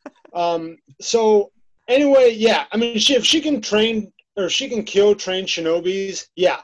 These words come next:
she's on my list of people that are just gonna rise up, you know, be the cream of the crop,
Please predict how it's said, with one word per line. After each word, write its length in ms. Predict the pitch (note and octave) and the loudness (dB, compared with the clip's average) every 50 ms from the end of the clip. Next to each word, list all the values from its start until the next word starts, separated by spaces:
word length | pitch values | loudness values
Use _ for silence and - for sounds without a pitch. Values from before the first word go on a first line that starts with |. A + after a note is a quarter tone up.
| _ _ | _ _
she's 300 | - - - G#3+ G3+ G3+ | -8 -4 -2 0 0 0
on 100 | F#3 E3+ | 0 0
my 140 | D#3+ D#3 D3 | -2 -2 -2
list 300 | D3+ D3+ C#3+ C#3 - D#3 | -2 -4 -4 -6 -6 -6
of 200 | C#3+ C3 A2+ - | -6 -6 -6 -6
people 240 | D#3+ D#3+ C#3+ D3 | -6 -6 -4 -4
that 100 | C#3+ D3 | -6 -6
are 60 | C#3+ C#3 | -6 -4
just 220 | C#3+ D#3 C#3+ - | -6 -6 -6 -6
gonna 160 | D#3 C#3+ C3+ | -8 -8 -6
rise 320 | C#3+ D3 C#3 C#3 C#3 C3+ D3+ | -6 -6 -4 -6 -6 -8 -8
up, 100 | C#3 - _ _ _ _ _ _ _ _ _ _ | -12 -12 _ _ _ _ _ _ _ _ _ _
you 100 | - F3+ | -12 -10
know, 240 | E3 D3 C3+ B2 A2 _ _ _ _ _ _ _ _ _ | -8 -8 -8 -10 -14 _ _ _ _ _ _ _ _ _
be 160 | - F3 G#3+ G#3+ | -4 0 0 0
the 100 | G3 - | 0 0
cream 260 | - G#3 G#3+ G#3 G3+ | 0 2 0 2 2
of 60 | F#3+ | 0
the 80 | F3+ - | -4 -2
crop, 460 | - E3+ E3+ E3+ F3 E3+ E3+ - | -2 -2 0 0 0 -2 -4 -6